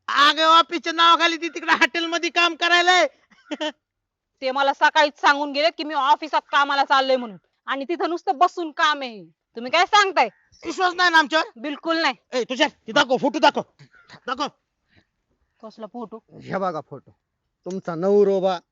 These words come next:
Speaker 3: आहे का? तरी पण विश्वास नसेल ना, तर फाटावरला बांधते नाही का, त्याच्या हॉटेलात कामाला आहे. आत्ताच आम्ही तिथून आलोय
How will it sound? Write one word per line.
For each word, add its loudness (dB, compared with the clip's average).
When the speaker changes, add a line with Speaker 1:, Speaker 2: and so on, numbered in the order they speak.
Speaker 3:
आहे -2
का? -14
तरी 4
पण 4
विश्वास -4
नसेल -6
ना, -8
तर -14
फाटावरला 0
बांधते -4
नाही -6
का, -10
त्याच्या 0
हॉटेलात -2
कामाला -6
आहे. -6
आत्ताच -4
आम्ही 0
तिथून -10
आलोय -8